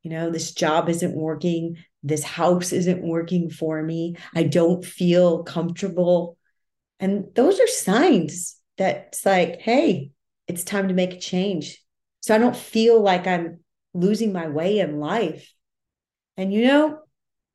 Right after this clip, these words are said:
when you finally realize, you know, "I am really depressed," or, "I'm really down,"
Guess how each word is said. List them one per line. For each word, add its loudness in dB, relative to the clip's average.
when -2
you 2
finally -2
realize, -2
you -12
know, -6
"I 0
am 2
really 2
depressed," -4
or, -6
"I'm 2
really 2
down," -2